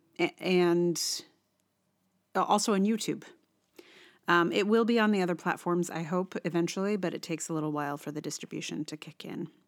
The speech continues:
um, that way. So, meanwhile, Spotify, Anchor, and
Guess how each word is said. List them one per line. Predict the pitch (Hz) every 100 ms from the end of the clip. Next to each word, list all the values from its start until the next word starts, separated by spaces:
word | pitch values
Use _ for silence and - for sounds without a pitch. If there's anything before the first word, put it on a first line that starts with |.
| - -
um, | 165 - 165 - _
that | 175 156 -
way. | - - - _ _ - - - - -
So, | - - 185 170 165 170 -
meanwhile, | 180 220 240 147 143 175 226 _ _ _ _ _ _
Spotify, | - - 135 139 151 196 - -
Anchor, | 160 151 180 - - - _ - - _
and | 349 302 202 214 277